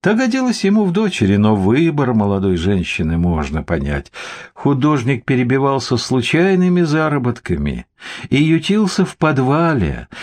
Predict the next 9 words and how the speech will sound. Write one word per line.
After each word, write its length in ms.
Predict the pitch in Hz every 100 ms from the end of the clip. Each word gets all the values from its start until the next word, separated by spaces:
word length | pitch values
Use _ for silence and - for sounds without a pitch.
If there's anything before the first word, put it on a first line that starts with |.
| - -
а 100 | 107
чиновник-орденоносец 1600 | - 92 92 85 87 - 98 82 87 82 78 71 65 - 78
жил 340 | 76 78 90 85
в 80 |
большой 420 | 78 90 - 92 85
квартире 800 | 92 104 110 - 202 170 - - - -
роскошного 1000 | - 90 - - 131 131 - - 85 76
номенклатурного 1120 | 78 78 80 76 85 80 - 190 170 160 151 143
дома 520 | 98 117 107 95